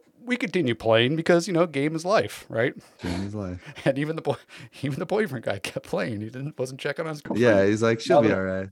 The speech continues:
Speaker 2: We'll put some
Speaker 1: now
Speaker 2: ice
Speaker 1: that
Speaker 2: on."
Speaker 1: I'm saying it out loud, kind of a dick.
Speaker 2: Nurse
Speaker 1: So,
Speaker 2: Nancy.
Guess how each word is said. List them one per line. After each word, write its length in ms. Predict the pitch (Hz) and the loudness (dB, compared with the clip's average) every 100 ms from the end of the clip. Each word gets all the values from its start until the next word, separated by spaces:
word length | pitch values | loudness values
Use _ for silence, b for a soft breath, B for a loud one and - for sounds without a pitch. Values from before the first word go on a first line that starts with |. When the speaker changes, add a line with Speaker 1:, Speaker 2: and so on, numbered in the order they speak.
| - | -10
Speaker 2:
We'll 120 | 127 | -4
put 180 | 120 98 | -2 -2
some 120 | 92 | 0
Speaker 1:
now 80 | 90 | 0
Speaker 2:
ice 160 | - | 2
Speaker 1:
that 60 | 95 | 0
Speaker 2:
on." 60 | |
Speaker 1:
I'm 60 | 92 | -4
saying 260 | - 135 143 | -4 -4 -2
it 60 | |
out 160 | 143 147 | 0 2
loud, 360 | 165 147 101 - | 2 2 0 -8
kind 140 | 110 | -8
of 60 | 123 | -8
a 40 | |
dick. 360 | 156 185 - - B - | -2 -2 -2 -14 B -4
Speaker 2:
Nurse 280 | 101 107 - | 0 0 4
Speaker 1:
So, 80 | |
Speaker 2:
Nancy. 500 | 110 127 117 98 92 | 6 6 4 -2 -6